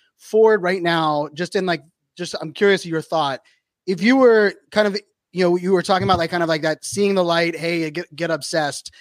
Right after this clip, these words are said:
If someone was, or if you were getting obsessed today and where the market has been and kind of, like, do you still feel like the, you could find your five or six people that would, you know, like, what would you suggest for people to find those five or six? When you said that,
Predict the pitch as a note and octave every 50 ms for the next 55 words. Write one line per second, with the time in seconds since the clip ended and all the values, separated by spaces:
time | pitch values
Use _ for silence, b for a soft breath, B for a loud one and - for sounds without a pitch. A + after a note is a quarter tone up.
0 | b b b b b b - F3 D#3+ - B3 C4+ C#4 C4+ B3+ A#3+ G3 F3 F3+ _
1 | - F3+ F3+ F#3+ F#3 F3+ F#3 E3+ C#3+ F3 G#3+ A3+ A3+ A3 G#3 G3+ F#3 F3 E3+ E3
2 | E3 D3+ E3 G3 G3+ G3+ F#3+ F3 - G3 E3+ D#3+ - - - E3 D3+ E3 D#3+ D3+
3 | C3+ B2 A#2+ B2 - D3+ D#3+ D#3+ E3+ E3+ E3+ E3+ E3 F3 F3+ F#3+ F#3 - G3 F#3+
4 | F3+ D3+ D3 F3 F3+ F3 E3+ D#3+ E3+ E3 D#3+ D3+ D#3+ D#3 - b b b b b
5 | b b b b b D3 D3 G3+ A3+ A#3 G#3+ - - - B3+ B3+ B3+ G#3+ - -
6 | A#3 A3+ A3+ A3 G#3+ G#3 G3+ F#3+ F#3 D#3 F3+ D#3 E3+ E3+ E3+ E3 E3 D#3+ - D#3+
7 | E3 F#3+ F#3 E3+ G3 _ _ - - - F#3 D#3 C#3 - F3 E3 E3+ F3 F3+ F#3
8 | F#3+ F#3+ E3+ F#3 F3+ F3 E3 - - - - E3+ E3+ F3 E3 F3 E3 - - F3+
9 | - - _ - F3 E3 - F#3+ F#3 F#3 F3+ b b b b b b b D3 E3+
10 | E3 E3+ - D#3+ F3 E3+ D#3+ D3+ E3 _ _ - E3+ F3 E3 D#3+ E3+ A3 A#3+ A#3+
11 | F#3+ G#3 G#3+ - - G3+ F#3 D#3 D3 F#3+ F3+ E3+ - F#3 D#3+ - F#3 E3+ E3 D3
12 | - - - D#3+ E3 F3 F3 F3 E3 D#3 - - D#3+ D#3 D3 D3 - - F3 -
13 | - F#3 G#3+ A3 A#3 A3+ F3+ - A3 A#3+ B3 G3+ G3+ F3 E3 D#3+ -